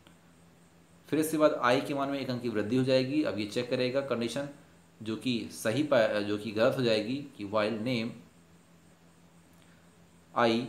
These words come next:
not equal slash zero, जो कि क्या हो जाएगी, गलत हो जाएगी,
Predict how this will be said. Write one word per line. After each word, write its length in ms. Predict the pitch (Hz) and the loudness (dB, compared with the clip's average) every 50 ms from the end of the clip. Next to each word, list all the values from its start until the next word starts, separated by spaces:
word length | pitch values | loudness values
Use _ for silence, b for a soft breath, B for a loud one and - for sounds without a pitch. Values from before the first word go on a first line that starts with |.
| - - - - - - - 101 | -10 -14 -20 -20 -20 -18 -16 -10
not 280 | 98 101 107 127 127 127 | -8 -2 -2 -2 0 -2
equal 320 | 117 - - - 107 117 135 - - - - - - _ - - - _ _ - | -6 -4 0 0 0 0 0 -8 -14 -18 -20 -20 -20 _ -20 -20 -20 _ _ -18
slash 460 | - - 107 107 98 98 98 95 98 95 | -16 -6 -2 -2 0 0 0 -4 -6 -6
zero, 240 | 98 104 101 95 85 - - - - - - - - _ - - - | -4 -4 -2 -2 -4 -8 -10 -18 -20 -20 -20 -20 -20 _ -20 -20 -18
जो 120 | - 92 98 | -16 -16 -12
कि 180 | - - 160 175 - - - - - | -6 -4 -4 -4 -6 -8 -16 -12 -6
क्या 100 | - 104 | -4 -2
हो 60 | 101 | 0
जाएगी, 200 | 101 104 123 151 | 0 0 0 -2
गलत 320 | 151 101 107 110 135 139 127 | -2 -2 0 2 2 2 2
हो 40 | 117 | 2
जाएगी, 400 | 107 101 98 95 101 127 147 | 2 2 2 0 -2 -4 -6